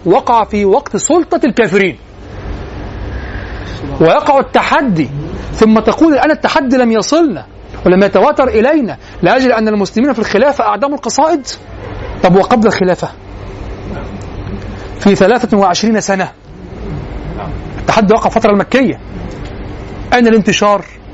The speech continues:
وظل التحدي قائما، ولم نسمع من يقول: "قد وقع، قد وقع، انتهى". لا، التحدي لم يعارض أحد القرآن،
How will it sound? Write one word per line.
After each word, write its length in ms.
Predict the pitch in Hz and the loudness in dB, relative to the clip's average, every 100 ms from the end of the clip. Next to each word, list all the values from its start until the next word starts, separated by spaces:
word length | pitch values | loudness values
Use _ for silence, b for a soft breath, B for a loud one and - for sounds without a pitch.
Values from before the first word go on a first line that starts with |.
| - - - 170 | -16 -14 -2 2
وظل 260 | 160 233 | 4 4
التحدي 400 | 220 - 240 214 | 2 2 2 2
قائما، 340 | 220 226 240 180 | 2 2 2 2
ولم 340 | 170 185 180 | 0 0 -2
نسمع 280 | - 202 185 | -4 -2 -2
من 160 | 180 | 0
يقول: 520 | 175 170 202 220 208 214 - | -2 0 2 2 0 -8 -2
"قد 160 | 196 175 | 0 4
وقع، 420 | 196 196 156 135 - - - - | 2 2 0 -2 -6 -14 -12 -4
قد 120 | 151 | 2
وقع، 360 | 156 175 131 110 - - - - - - - - | 4 4 0 -6 -8 -12 -10 -10 -10 -12 -8 -2
انتهى". 340 | 127 160 131 - - - - - - - - | 2 2 0 -6 -12 -12 -12 -12 -12 -4 2
لا، 220 | 285 - | 2 2
التحدي 540 | 156 170 220 220 175 | 0 2 2 2 2
لم 300 | 165 262 233 | 4 4 2
يعارض 440 | 196 175 196 226 190 - | 2 2 2 0 -4 -6
أحد 200 | - 202 | -4 -2
القرآن، 480 | 196 175 170 135 | -2 -2 -2 -2